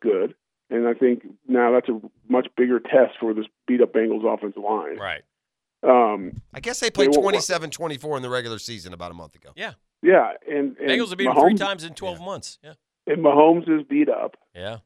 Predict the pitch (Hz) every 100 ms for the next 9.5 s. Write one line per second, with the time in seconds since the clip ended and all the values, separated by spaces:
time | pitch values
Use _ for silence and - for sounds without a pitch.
0 | - 143 147 - 202 - 156 127 139 135
1 | 120 131 135 131 127 120 - 113 107 113
2 | 117 110 - 107 104 113 104 87 123 123
3 | 92 - _ - 143 123 135 135 127 123
4 | 107 107 85 98 92 85 76 76 62 -
5 | _ _ _ _ _ _ - 127 120 107
6 | 95 92 _ _ _ _ - 180 151 143
7 | 143 139 120 104 90 98 87 92 80 67
8 | 82 - _ _ _ _ - _ _ 120
9 | 110 104 101 85